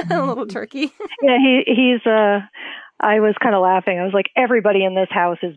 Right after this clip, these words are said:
Speaker 2: bossy, even the cat." <laughs>
Speaker 1: So, for our friends who are s-,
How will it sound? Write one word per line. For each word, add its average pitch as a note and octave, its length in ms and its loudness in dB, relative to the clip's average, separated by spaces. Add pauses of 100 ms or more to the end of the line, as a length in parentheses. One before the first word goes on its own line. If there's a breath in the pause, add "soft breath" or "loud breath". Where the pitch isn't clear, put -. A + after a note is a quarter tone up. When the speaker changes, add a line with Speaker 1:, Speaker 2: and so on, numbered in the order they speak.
(120)
Speaker 2:
bossy, E3 520 -4 (160)
even A3 340 0
the G3 80 -4
cat." D#3+ 400 -6 (160)
<laughs> - 1040 -4 (2000 loud breath)
Speaker 1:
So, A3+ 580 0
for D4 220 2
our D4+ 360 0
friends A3 540 -6
who B3 180 -10
are A3 800 -2
s-, - 260 -20